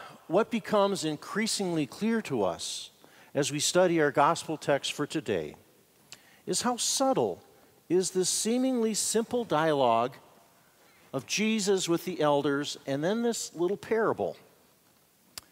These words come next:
Think with me here. Have you ever noticed how when authority is given to us, we quickly forget that it was given to us?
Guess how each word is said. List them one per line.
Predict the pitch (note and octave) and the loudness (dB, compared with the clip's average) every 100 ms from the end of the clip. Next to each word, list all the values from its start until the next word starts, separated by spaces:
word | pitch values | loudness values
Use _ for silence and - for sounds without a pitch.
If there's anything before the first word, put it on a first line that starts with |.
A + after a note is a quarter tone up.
| _ _ | _ _
Think | A3 A3+ | -4 -2
with | D3 - | -2 -4
me | G#2 | -8
here. | F2+ F2 E2+ - _ _ _ _ _ - _ _ _ _ _ _ | -8 -10 -12 -14 _ _ _ _ _ -20 _ _ _ _ _ _
Have | D#3+ | -4
you | A#3+ | 0
ever | C4 B3 | 2 4
noticed | F#3+ E3+ F3 - - | 6 6 4 2 -2
how | F3 D#3+ | 0 2
when | D#3 | 4
authority | C#3+ C3 F3+ F#3 G3 E3+ | 2 0 0 2 2 0
is | C3+ | -2
given | - E3 D#3 C#3+ | -2 0 0 -4
to | D3 | 0
us, | C#3 C#3+ - - - - - _ | 2 2 -2 -8 -14 -20 -20 _
we | C3 B2+ _ | -10 -10 _
quickly | - - C4 - A#3+ | -16 -6 -6 -4 -6
forget | - E3 A2 A#2 A2+ - - _ - - _ _ _ - | -4 -4 2 2 0 -8 -20 _ -20 -20 _ _ _ -6
that | G#2+ | -4
it | - | 0
was | G#3+ A3+ | 0 2
given | C#4 C#4+ A3+ C3+ F2+ - - | 4 4 4 0 -4 -16 -16
to | - G2+ | -8 -6
us? | D2+ - - - | -6 -8 -10 -10